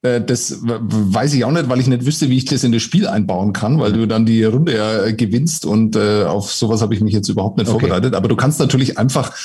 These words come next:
Speaker 1: zeigen, was du für <laughs> ein fantastischer Typ bist, in dem du
Speaker 2: Also
Speaker 1: das,
Speaker 2: ich
Speaker 1: äh,
Speaker 2: weiß bei
Speaker 1: machen
Speaker 2: Ambühl
Speaker 1: würdest.
Speaker 2: nicht, aber sind die alle zweitausendneunzehn Meister in ihrem Land?
Speaker 1: Nein, alles falsch. Ähm, das sind prominente Spieler,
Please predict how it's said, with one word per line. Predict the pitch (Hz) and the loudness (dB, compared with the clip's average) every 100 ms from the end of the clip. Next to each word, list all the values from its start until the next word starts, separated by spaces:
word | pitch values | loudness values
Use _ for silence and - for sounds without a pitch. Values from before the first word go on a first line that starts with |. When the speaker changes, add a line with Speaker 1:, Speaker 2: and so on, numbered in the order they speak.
| - | -10
Speaker 1:
zeigen, | - 110 139 131 | -2 0 0 0
was | - | 0
du | 120 | -2
für | - 110 - - | 0 0 -2 -6
<laughs> | - - | -6 -4
ein | - 87 | -2 -4
fantastischer | - 80 78 - - - 131 110 95 | -2 -4 -4 -6 -8 -2 0 0 -2
Typ | - 160 | -2 -2
bist, | 120 101 - | 0 -4 -4
in | 104 95 | -2 0
dem | 101 101 | 0 0
du | |
Speaker 2:
Also | 113 | 0
Speaker 1:
das, | 147 | 0
Speaker 2:
ich | 110 | 0
Speaker 1:
äh, | |
Speaker 2:
weiß | - 202 | -2 -2
bei | - | -2
Speaker 1:
machen | 131 233 | -2 0
Speaker 2:
Ambühl | 254 | 2
Speaker 1:
würdest. | 165 | 2
Speaker 2:
nicht, | 135 | 2
aber | 143 127 | 2 0
sind | 131 113 175 | 0 0 2
die | 185 | 2
alle | 151 180 | 0 0
zweitausendneunzehn | 160 170 160 120 127 165 151 120 | 0 0 0 2 0 0 0 2
Meister | 113 147 - | 2 0 -2
in | 175 | 0
ihrem | 170 | 0
Land? | 165 117 131 113 | 2 2 2 0
Speaker 1:
Nein, | - | -6
alles | - 104 120 - | -4 0 0 -2
falsch. | - 110 156 - - - - - | -4 -2 0 -2 -8 -18 -18 -4
Ähm, | 135 143 151 151 143 131 _ _ - | 0 2 4 4 2 0 _ _ -6
das | 131 190 | -4 2
sind | 233 - | 0 2
prominente | 180 190 180 208 220 | 2 2 2 2 0
Spieler, | - 190 208 110 151 | -2 0 0 0 -4